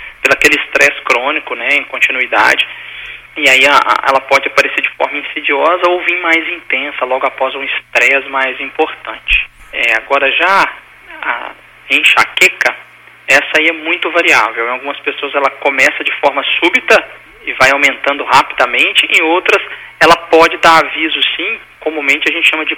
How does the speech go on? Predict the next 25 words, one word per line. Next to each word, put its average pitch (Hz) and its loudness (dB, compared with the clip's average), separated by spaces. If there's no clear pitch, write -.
pródromos, 135 0
né? 196 -8
São 226 -10
informações 170 0
que - -2
o 147 -4
corpo - -6
dá 139 2
que - -2
a 139 0
enxaqueca 151 2
vai 156 4
desencadear 160 0
e 160 6
é 165 6
comum 208 -2
o 214 -8
paciente 202 0
já 202 2
perceber 220 2
isso, 175 0
a 156 -2
pessoa 147 0
já 180 2
sabe 147 2